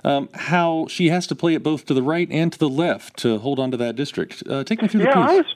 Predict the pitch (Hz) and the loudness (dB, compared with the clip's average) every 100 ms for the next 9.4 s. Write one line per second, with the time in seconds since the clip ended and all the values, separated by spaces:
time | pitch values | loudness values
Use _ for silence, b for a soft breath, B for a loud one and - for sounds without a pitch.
0 | - - 214 202 196 214 175 - - 165 | 2 4 6 8 6 6 2 2 -6 0
1 | 131 123 - - - 151 - 131 - 196 | 2 6 4 2 0 2 4 4 6 4
2 | 190 160 135 - 127 113 113 113 120 131 | 6 2 0 0 2 6 6 4 6 6
3 | 135 123 123 120 - - 127 127 120 117 | 6 6 4 4 -2 0 2 4 4 2
4 | 113 104 120 117 110 - - 110 113 127 | 2 4 6 6 4 -4 -4 2 2 4
5 | 120 113 120 113 - - 120 120 120 117 | 2 4 4 4 2 0 0 0 -2 -6
6 | - 117 117 117 117 B B B B B | -2 -2 -2 -6 -10 B B B B B
7 | B - 127 123 131 131 - - - - | B -4 2 2 2 0 -2 -4 -4 2
8 | 127 120 123 117 113 113 127 117 113 117 | 4 4 2 2 0 0 0 0 0 -4
9 | 131 117 117 | -4 -2 -2